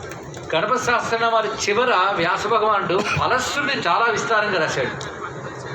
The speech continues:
అంటే, అది చదవడం వల్ల వచ్చే ఫలాలు చాలా విశేషంగా చెప్పాడు. అది నెలకోసారి చేయొచ్చు, వారానికోసారి చేయొచ్చు, రోజూ చేయవచ్చు, వారి వారి ఓపిక బట్టి. దానికి అనంతమైన శక్తి ఉన్నది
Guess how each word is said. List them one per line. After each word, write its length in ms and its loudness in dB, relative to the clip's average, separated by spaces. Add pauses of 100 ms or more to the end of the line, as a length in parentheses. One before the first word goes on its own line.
(140)
అంటే, 200 -2
అది 180 2
చదవడం 540 2
వల్ల 200 2
వచ్చే 280 0
ఫలాలు 640 2 (440)
చాలా 100 2
విశేషంగా 500 2
చెప్పాడు. 640 -4 (760)
అది 280 2
నెలకోసారి 760 0
చేయొచ్చు, 260 0
వారానికోసారి 840 2
చేయొచ్చు, 300 2
రోజూ 300 4
చేయవచ్చు, 480 2
వారి 200 2
వారి 160 4
ఓపిక 360 2
బట్టి. 380 0 (420)
దానికి 220 2
అనంతమైన 540 0
శక్తి 340 -2
ఉన్నది 440 0